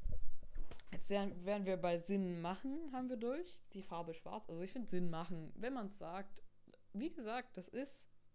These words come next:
in einem Aufsatz würde ich's nicht benutzen, aber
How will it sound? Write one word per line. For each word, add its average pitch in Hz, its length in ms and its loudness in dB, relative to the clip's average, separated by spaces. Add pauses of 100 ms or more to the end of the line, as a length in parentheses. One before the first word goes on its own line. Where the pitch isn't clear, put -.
(280)
in 185 140 -2
einem 185 220 -8 (480)
Aufsatz 233 560 -4
würde 175 160 -8
ich's 170 100 -14
nicht 233 200 -10
benutzen, 269 440 -10 (680)
aber 190 420 -2